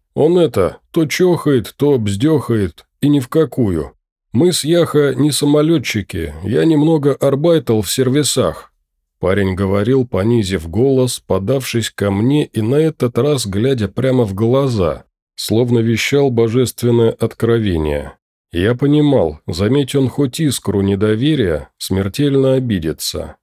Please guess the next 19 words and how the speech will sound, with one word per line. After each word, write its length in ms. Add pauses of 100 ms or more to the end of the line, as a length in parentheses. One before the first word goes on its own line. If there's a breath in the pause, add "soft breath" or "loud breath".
(240)
Поэтому 420
старался 580
не 140
сморгнуть 800
и 120
внимал 600
с 120
усердием. 840 (540)
«Яха 600
в 140
основном 640
это, 520 (180)
по 100
гаражам 600
рыдваны 500
мастырил», 720 (240)
молодой 400
скрипуче 580
хихикнул. 680